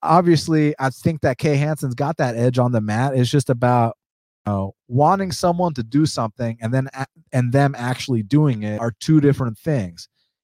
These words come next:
Kay Hansen comes out here with the right game plan. I think she can win, but on the feet, man, the crispness of Piera Rodriguez's, uh, hands is something different than Kay Hansen. So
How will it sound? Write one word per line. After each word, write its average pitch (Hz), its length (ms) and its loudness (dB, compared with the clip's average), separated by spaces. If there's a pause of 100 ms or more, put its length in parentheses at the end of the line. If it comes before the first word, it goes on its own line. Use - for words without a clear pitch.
(120)
Kay 190 220 2
Hansen 190 340 0
comes 170 240 0
out 190 140 2
here 185 120 4
with 175 100 2
the 160 100 2
right 165 220 2
game 180 220 -6
plan. 175 220 -2
I 165 60 -2
think 185 200 -6
she 185 140 -8
can 185 340 -6
win, 131 220 0
but 139 240 2 (380)
on 170 180 -2
the 135 80 2
feet, 170 340 -2
man, 120 400 -2 (360)
the 110 100 -6
crispness 120 880 0
of 113 220 -2
Piera 131 400 2
Rodriguez's, 117 580 -4
uh, 101 340 -8 (280)
hands 143 520 -2 (800)
is 220 240 4
something 147 460 2
different 120 320 2
than 107 120 -2
Kay 120 220 -2
Hansen. 104 440 -4
So 143 500 2